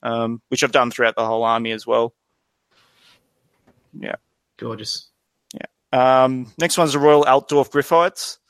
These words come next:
Speaker 1: Uh, this unit was based on the Warhammer Total War unit.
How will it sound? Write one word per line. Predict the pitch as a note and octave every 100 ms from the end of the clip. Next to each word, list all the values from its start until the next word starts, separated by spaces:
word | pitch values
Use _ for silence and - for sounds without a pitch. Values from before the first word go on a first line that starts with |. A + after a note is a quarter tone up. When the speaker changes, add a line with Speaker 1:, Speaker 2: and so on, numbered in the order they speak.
| _ _
Speaker 1:
Uh, | - C3
this | D3+ -
unit | D#3+ D3+
was | C3+
based | A#2+ B2 A#2+ - C#3
on | C3 B2 A#2+ A2 _ -
the | B2
Warhammer | A2+ B2 B2+ B2 B2
Total | - B2+ A#2 A2+
War | A#2 B2 C3+ -
unit. | C3 C#3 E3+